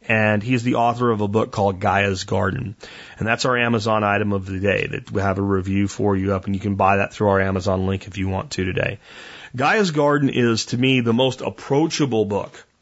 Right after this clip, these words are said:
about permaculture for the new person. If you said, "I don't know anything about permaculture, but I like what I'm hearing.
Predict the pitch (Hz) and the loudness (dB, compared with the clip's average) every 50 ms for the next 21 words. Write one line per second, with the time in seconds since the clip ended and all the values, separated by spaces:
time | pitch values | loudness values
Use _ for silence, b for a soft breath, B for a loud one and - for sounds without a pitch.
0 | _ _ _ _ - 104 113 120 110 98 - - 135 131 127 120 123 113 104 107 | _ _ _ _ -4 -2 0 2 0 0 0 0 0 0 0 2 0 0 0 -2
1 | 98 - 110 104 101 104 101 98 - 98 98 98 - 95 95 98 117 135 139 135 | -4 -2 -2 0 0 -2 -2 0 -2 -2 -2 -2 -6 -8 -8 -4 -2 -2 0 0
2 | 127 107 104 107 123 139 131 123 113 117 131 156 180 180 180 160 - 160 147 147 | 0 0 2 2 2 2 2 0 0 0 0 0 0 0 0 0 0 0 0 0
3 | 139 143 135 123 - 104 104 95 98 98 98 104 123 139 170 180 180 170 151 131 | 0 0 -2 -2 -2 -4 -4 -2 -2 0 0 0 0 0 0 0 0 0 0 0
4 | 123 123 120 117 120 117 | 2 2 2 0 -2 -4